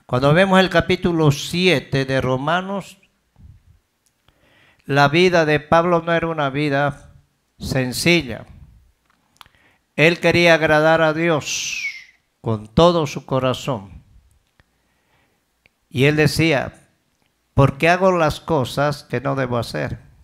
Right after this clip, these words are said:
Y reconoció él en el, en el capítulo siete, verso veinticuatro,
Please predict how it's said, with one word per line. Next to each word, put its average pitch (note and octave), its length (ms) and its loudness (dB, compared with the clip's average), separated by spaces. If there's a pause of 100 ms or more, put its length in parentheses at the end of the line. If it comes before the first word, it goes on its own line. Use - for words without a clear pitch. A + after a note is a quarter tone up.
(1300)
Y C#3 120 0
reconoció C#3+ 960 2
él F3+ 380 0
en C3 160 -10
el, C3 320 -8
en C3 220 -6
el B2+ 160 -6
capítulo C#3+ 580 -4
siete, D3 600 -4
verso C#3+ 340 -4
veinticuatro, C#3 1040 -2